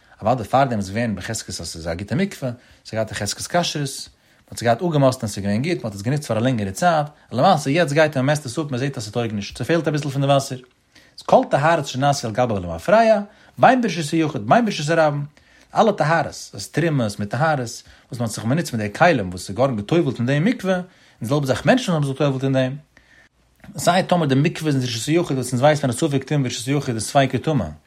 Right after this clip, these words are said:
אין דער פילע טומאה דעם מקוה, אין דער רשות הרבים, וואס זיי ווייסן, דער רשות היחיד, דער רשות הרבים, דער צווייטע טומאה. אין זאג איך האסט דער מאיעס, איך דארף צוריקגיין, צוריק צו וועגן, אין גאנצן, ביז אומפאנג.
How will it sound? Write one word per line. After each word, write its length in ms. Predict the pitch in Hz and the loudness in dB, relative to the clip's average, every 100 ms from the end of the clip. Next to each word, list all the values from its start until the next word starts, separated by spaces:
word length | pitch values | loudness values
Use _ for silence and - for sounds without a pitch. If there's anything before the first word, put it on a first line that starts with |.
| _ | _
אין 60 | 143 | -2
דער 80 | |
פילע 200 | 139 214 | 0 2
טומאה 240 | 202 190 180 | 2 2 0
דעם 120 | 165 | 0
מקוה, 260 | 175 - 160 | -2 -4 -6
אין 80 | |
דער 140 | 151 151 | -4 -4
רשות 220 | 139 131 | -4 0
הרבים, 280 | 156 156 151 | 4 4 4
וואס 140 | 143 | -2
זיי 80 | 147 | 2
ווייסן, 220 | 147 147 | 4 4
דער 80 | 147 | 0
רשות 180 | 131 151 | -2 -2
היחיד, 140 | 147 | -4
דער 180 | - 151 | -2 0
רשות 220 | 143 127 | 0 -2
הרבים, 200 | 151 147 | 4 4
דער 80 | 143 | 4
צווייטע 340 | 143 147 151 147 | 2 2 2 2
טומאה. 240 | 214 254 254 - _ - - - | 2 2 2 -4 _ -20 -18 -8
אין 60 | |
זאג 160 | 131 185 | -4 -2
איך 120 | 143 | -2
האסט 180 | 135 - | -2 0
דער 80 | 120 | 2
מאיעס, 460 | 151 185 165 - | 4 4 2 -4
איך 120 | - 113 | -8 -4
דארף 180 | 135 | -4
צוריקגיין, 460 | - - 170 160 123 | -2 0 2 2 0
צוריק 280 | - 180 180 | 2 0 0
צו 140 | - | -2
וועגן, 240 | 151 135 120 - | 0 0 -2 -6
אין 80 | 120 | -2
גאנצן, 500 | 196 196 165 151 143 | 2 2 0 -2 2
ביז 180 | 185 | 2
אומפאנג. 520 | 165 175 165 156 139 | 2 2 4 4 2